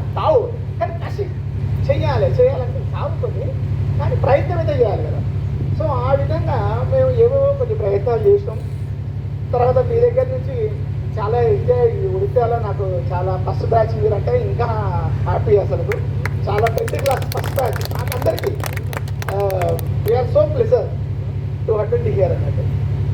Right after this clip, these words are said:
So ఇక్కడ నుంచి మీ దగ్గర నుంచి తర్వాత బాగున్నారు వెళ్ళాను, ఆడ వన్ ఇయర్ చేసిన. నాకు ఉండబుద్ధిగా నేను మీ దగ్గర ఉన్నప్పుడే హాస్టల్ ఇమిగ్రేషన్ అప్లై చేసిన,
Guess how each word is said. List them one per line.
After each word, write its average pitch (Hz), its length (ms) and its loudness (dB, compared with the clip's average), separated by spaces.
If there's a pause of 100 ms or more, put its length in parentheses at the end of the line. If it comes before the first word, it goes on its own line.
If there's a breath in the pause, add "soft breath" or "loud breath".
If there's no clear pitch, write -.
(140)
So 277 240 4
ఇక్కడ 277 180 2
నుంచి 247 520 0
మీ 240 140 0
దగ్గర 240 240 2
నుంచి 240 280 -2
తర్వాత 220 380 0
బాగున్నారు 196 440 -2
వెళ్ళాను, 190 600 -2
ఆడ 170 140 2
వన్ 185 180 4
ఇయర్ 208 260 2
చేసిన. 208 260 2
నాకు 196 320 -2 (1200)
ఉండబుద్ధిగా 151 440 4
నేను - 180 -2
మీ 202 120 2
దగ్గర 247 220 2
ఉన్నప్పుడే 254 320 -2
హాస్టల్ - 400 -4
ఇమిగ్రేషన్ 233 440 -2
అప్లై 202 220 2
చేసిన, - 220 0